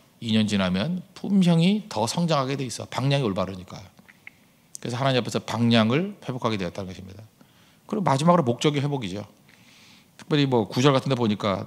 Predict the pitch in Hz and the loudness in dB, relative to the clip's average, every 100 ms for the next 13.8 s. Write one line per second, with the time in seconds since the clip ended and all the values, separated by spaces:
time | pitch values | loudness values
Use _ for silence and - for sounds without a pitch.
0 | - 104 123 127 127 131 139 139 120 - | -6 2 2 4 4 4 6 4 2 0
1 | 120 117 113 123 110 104 117 110 98 101 | -2 -2 -2 -2 0 2 2 0 0 -2
2 | 95 - 135 95 101 117 92 92 113 _ | -2 -4 -4 -2 -2 -2 -4 -8 -14 _
3 | _ _ _ _ _ 107 101 113 165 220 | _ _ _ _ _ -4 0 0 -2 -6
4 | - 175 147 127 104 98 147 185 - - | -4 -2 0 0 -4 -4 -6 -8 -16 -16
5 | - 107 120 127 127 110 107 101 101 92 | -8 -2 0 0 0 -2 -4 -4 -4 -4
6 | 98 87 104 98 101 101 _ _ _ _ | -6 -6 -8 -12 -16 -18 _ _ _ _
7 | - 120 - 180 160 143 120 107 120 190 | -14 -8 0 2 4 2 0 0 -2 -4
8 | 185 - _ _ _ - 104 110 110 107 | -8 -16 _ _ _ -12 -6 -6 -2 0
9 | 113 113 98 - 107 110 107 107 - 180 | 2 0 -2 -4 -2 0 0 -2 0 0
10 | 147 123 107 92 98 120 175 - - - | 2 0 0 -2 -6 -6 -6 -12 -20 -6
11 | 139 123 107 131 - - 101 107 98 90 | -4 0 -2 -4 -12 -8 -6 -4 -4 -6
12 | 92 92 95 101 _ _ _ _ - 104 | -10 -16 -20 -20 _ _ _ _ -8 -4
13 | 110 - 127 95 95 - - 98 | -4 -4 -4 -4 -4 -10 -14 -16